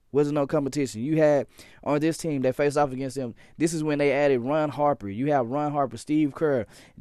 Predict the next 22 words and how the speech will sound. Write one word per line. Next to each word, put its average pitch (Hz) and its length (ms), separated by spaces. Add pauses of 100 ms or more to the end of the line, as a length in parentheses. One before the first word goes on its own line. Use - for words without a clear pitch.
Dennis 147 340
Rodman. 131 580 (380)
You 143 120
have 147 220
Scottie 156 380
Pippen. 127 440
Like, 113 280
this 208 260
was 156 440 (300)
one 160 360
of 160 140
the 127 100
best 143 400
teams 156 520 (480)
that 139 260
the 120 80
Bulls 143 480
had 127 220
ever 131 260
seen 120 460
in 123 160
ninety-six. 127 680